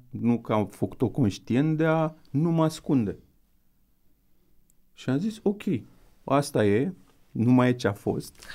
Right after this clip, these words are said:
Am un dulap plin de costume italienești scumpe cu care n-am ce face.” Și ăla a fost momentul în care, deși a fost foarte greu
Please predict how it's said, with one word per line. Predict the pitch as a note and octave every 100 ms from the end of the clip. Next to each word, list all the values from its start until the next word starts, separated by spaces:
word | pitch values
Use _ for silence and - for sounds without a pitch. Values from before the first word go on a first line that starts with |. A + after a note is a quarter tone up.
| - -
Am | - A2+ B2
un | B2+ A2+ G#2
dulap | G#2 A#2+ B2+ -
plin | A#2+ B2
de | A2+
costume | - G#2 - A2+
italienești | A2 - G#2+ G#2 A2 A2+ -
scumpe | A2+ A2+ A#2 - - -
cu |
care | - G#2 G#2
n-am | A2
ce | A#2+ -
face.” | - F#2 - D#3+ - _ _ _ _ _ - - - _ _
Și | - - - E3+ E3+ F3 E3 - - -
ăla | F3
a | F#3+
fost | F#3+ G3 G3
momentul | E3+ F#3 F#3+ G3
în | F#3
care, | F#3 F3 E3 E3 D#3+ D#3 D#3 _ _ _ _
deși | A2+ B2 B2
a | D3
fost | D3 C3+
foarte | - - D#3 F3 C3+
greu | G#2 G2 G2 B2+